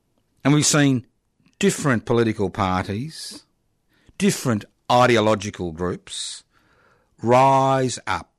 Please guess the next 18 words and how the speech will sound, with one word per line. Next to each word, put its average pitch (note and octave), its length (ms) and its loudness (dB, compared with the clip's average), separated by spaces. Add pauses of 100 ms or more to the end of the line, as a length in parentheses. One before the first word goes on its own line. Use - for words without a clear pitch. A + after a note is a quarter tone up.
This - 260 -6 (200)
excrement G2 840 -6 (120)
has G#2+ 200 -4
been G2+ 380 -2 (420)
risen C3+ 400 2
up, F2 320 -2 (1500)
covered C#3 340 2
our G2+ 200 4
feet, - 580 -8 (640)
up C#3 200 0
to A#2+ 160 0
our G2 180 2
knees, E2 600 -6 (440)
and G#2 240 0
we've G2 240 0
seen A#2+ 560 0
it A2+ 160 -6
stirred F2+ 1120 -2